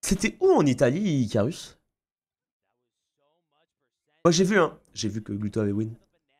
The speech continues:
C'était à Bologne. Ah. C'est bien Bologne comme ville ? Je connais pas du tout. Est-ce que c'est bien comme ville ?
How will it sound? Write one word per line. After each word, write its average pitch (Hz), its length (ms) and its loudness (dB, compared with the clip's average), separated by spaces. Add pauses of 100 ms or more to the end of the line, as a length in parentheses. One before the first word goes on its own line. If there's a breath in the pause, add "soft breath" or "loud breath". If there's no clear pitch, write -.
(1400)
C'était - 180 2
à 147 40 6
Bologne. 196 600 2
Ah. 104 240 -8 (140)
C'est - 180 -2
bien 226 180 4
Bologne 269 300 2
comme 202 160 2
ville ? 262 260 -4
Je - 100 -14
connais 110 160 -4
pas 131 140 -4
du 120 80 -10
tout. 107 180 -18 (4000)
Est-ce 117 100 -6
que 226 80 -2
c'est 233 160 -2
bien 120 180 0
comme 120 200 -2
ville ? 135 260 -4